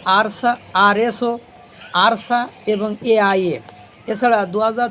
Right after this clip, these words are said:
তেইশ সালের ফেব্রুয়ারিতে, ফেব্রুয়ারির এক রিপোর্টে বাংলাদেশের কক্সবাজার ও টেকনাফ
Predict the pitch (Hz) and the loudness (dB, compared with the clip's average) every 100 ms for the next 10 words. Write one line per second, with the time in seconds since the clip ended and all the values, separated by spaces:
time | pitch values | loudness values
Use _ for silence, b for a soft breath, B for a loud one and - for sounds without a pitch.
0 | - 220 220 247 240 214 - 208 208 226 | -4 -4 -4 -4 -4 -4 -4 -2 2 2
1 | 226 220 180 143 - - - - - - | 2 -4 -8 -8 -12 -20 -20 -20 -20 -4
2 | 208 226 240 240 208 196 214 202 214 262 | 0 4 4 4 2 0 -2 -4 -6 -2
3 | 247 208 175 202 208 214 214 - 247 240 | -2 0 -2 -2 -2 -6 -10 -10 -4 -4
4 | 240 - - - 202 - 202 233 240 254 | -6 -12 -18 -2 -2 -2 0 2 2 0
5 | 254 - - - - - 208 196 - 254 | -2 -14 -20 -20 -20 -10 -6 -4 0 0
6 | 226 254 | 2 0